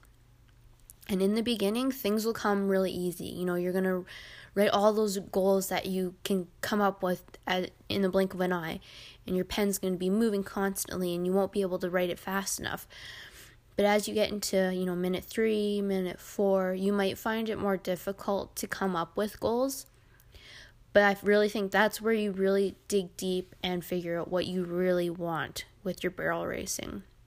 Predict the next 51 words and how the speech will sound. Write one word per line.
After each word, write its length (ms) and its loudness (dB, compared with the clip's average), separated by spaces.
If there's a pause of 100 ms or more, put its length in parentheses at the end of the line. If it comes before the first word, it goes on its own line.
(1600)
And 80 6
like 180 4
I 60 6
said, 260 -2
I 140 0
don't 240 4
want 200 0
you 100 4
to 80 2
limit 340 2
yourself 520 -4
here. 420 -8
If 180 0
your 180 2
goal 280 4
is 140 2
to 120 -4
ride 240 2
at 120 0
the 100 -2
N 140 2
F 180 -2
R, 380 4 (680)
but 140 -8
there's 240 4
a 60 0
voice 340 2
at 80 -6
the 80 -2
back 320 0
of 60 -6
your 160 2
head 500 2 (400)
laughing 600 4
<laughs> 60 -4
at 140 -4
you, 440 -2 (220)
ignore 440 2
it. 240 -8 (200)
Write 420 0
that 180 -2
goal 180 0
down. 480 -4 (440)
You 120 0
don't 240 4
need 160 -2
to 100 0
know 120 0
how 180 2
to 140 2
achieve 720 -2